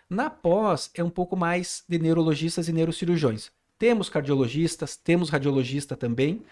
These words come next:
mas a, a principal turma interessada ainda é essa. É claro que a tendência é que eles vão vir primeiro pra reconhecer isso, usar isso como prática,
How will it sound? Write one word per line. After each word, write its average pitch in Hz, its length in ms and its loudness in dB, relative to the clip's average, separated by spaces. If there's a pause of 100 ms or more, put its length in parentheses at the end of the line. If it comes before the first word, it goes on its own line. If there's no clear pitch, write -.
(240)
mas 180 340 0
a, 151 200 0
a 160 60 -2
principal 170 640 4
turma 196 560 0
interessada 151 640 0
ainda 180 240 0
é 180 120 6
essa. - 440 -2
É 190 80 -6
claro 202 360 2
que 143 360 -2 (260)
a 180 120 -2
tendência 185 720 0
é 175 60 0
que 190 180 -6
eles 202 160 2
vão 180 260 -2
vir 165 120 2
primeiro 147 500 2
pra 147 120 -4
reconhecer 139 520 -2
isso, 156 400 0
usar 143 240 0
isso 139 200 -6
como 147 160 -6
prática, 170 560 -2